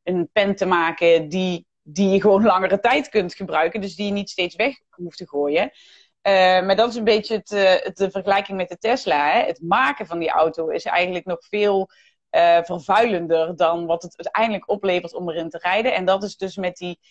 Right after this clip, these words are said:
met die voorgevulde pennen ook. Die zijn gewoon, ehm,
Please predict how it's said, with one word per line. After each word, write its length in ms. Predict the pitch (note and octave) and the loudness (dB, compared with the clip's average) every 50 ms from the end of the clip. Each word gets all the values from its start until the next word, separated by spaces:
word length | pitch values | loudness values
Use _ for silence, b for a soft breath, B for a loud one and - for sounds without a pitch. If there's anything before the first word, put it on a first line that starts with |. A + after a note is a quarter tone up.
| b b b b _ | b b b b _
met 200 | _ G3 F#3 F#3 | _ -4 -4 -2
die 100 | - F#3 | -4 -4
voorgevulde 560 | - A3 B3+ C4+ C#4 C4+ G3+ G3 F#3 F3+ F3+ | 0 2 2 2 2 0 -2 -2 -2 -2 -4
pennen 320 | E3 _ A#3+ B3 A3+ G#3 - | -2 _ 0 2 2 4 4
ook. 220 | A#3 A3+ G#3+ F3+ | 4 4 4 0
Die 100 | - F#3 | -6 -4
zijn 260 | - A3+ A3 A#3 A#3+ | 0 0 0 0 -2
gewoon, 460 | A3 G#3 G#3 G3+ G3 F#3+ G3 G3 - - _ _ | -2 2 4 4 4 4 2 -2 -4 -8 _ _
ehm, 640 | F3+ F3+ F3 E3+ E3+ E3+ E3+ E3+ E3+ E3 E3 D#3+ | 2 4 6 6 4 4 2 0 -2 -2 -4 -6